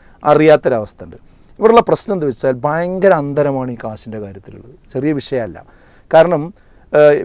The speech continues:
പിന്നെ കൊച്ചിയിൽ നിന്നാണെങ്കിൽ എൺപത്തൊമ്പതിനായിരത്തി ഒരുന്നൂറ്റി എൺപത്തെട്ട് രൂപയാണ്, പിന്നെ കണ്ണൂരിലാണെങ്കിൽ എൺപത്തി എട്ടായിരത്തി എഴുന്നൂറ്റി എഴുപത്തിരണ്ട് രൂപ. എന്നാൽ അതേസമയം കരിപ്പൂരിൽ നിന്നാണെങ്കിൽ ഒരു ലക്ഷത്തി അറുപത്തിനാലായിരത്തി മുന്നൂറ്റി ഇരുപത്തിയൊമ്പത് രൂപയാണ്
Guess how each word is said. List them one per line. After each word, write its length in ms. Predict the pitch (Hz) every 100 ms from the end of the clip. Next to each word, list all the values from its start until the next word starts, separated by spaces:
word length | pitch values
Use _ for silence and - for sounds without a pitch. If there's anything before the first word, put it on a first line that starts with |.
| -
പിന്നെ 280 | 147 143 139
കൊച്ചിയിൽ 460 | - 180 - 220
നിന്നാണെങ്കിൽ 420 | 202 156 147 165
എൺപത്തൊമ്പതിനായിരത്തി 1160 | 151 143 147 165 - 139 135 135 135 131 127 -
ഒരുന്നൂറ്റി 420 | 120 123 131 131
എൺപത്തെട്ട് 480 | 117 110 113 117 120
രൂപയാണ്, 340 | 104 92 76 - - - - - - - _ -
പിന്നെ 200 | 156 147
കണ്ണൂരിലാണെങ്കിൽ 920 | 165 165 180 202 180 143 139 143 170
എൺപത്തി 520 | 123 131 143 160 -
എട്ടായിരത്തി 640 | 135 - 139 135 135 131 143
എഴുന്നൂറ്റി 500 | 120 120 127 123 113
എഴുപത്തിരണ്ട് 540 | 113 127 - 110 113
രൂപ. 200 | 101 90 - _ _ -
എന്നാൽ 240 | 127 143 135
അതേസമയം 480 | 131 160 147 139 135
കരിപ്പൂരിൽ 380 | 117 110 143 139
നിന്നാണെങ്കിൽ 400 | 131 117 120 143
ഒരു 140 | 117 131
ലക്ഷത്തി 720 | 117 104 - 135 - 180 226 _ _ _ -
അറുപത്തിനാലായിരത്തി 1000 | 135 156 - - 143 131 127 123 117 127
മുന്നൂറ്റി 600 | 117 127 143 147 - 131
ഇരുപത്തിയൊമ്പത് 680 | 117 131 139 151 139 135 131
രൂപയാണ് 760 | 117 113 120 123 104 107 135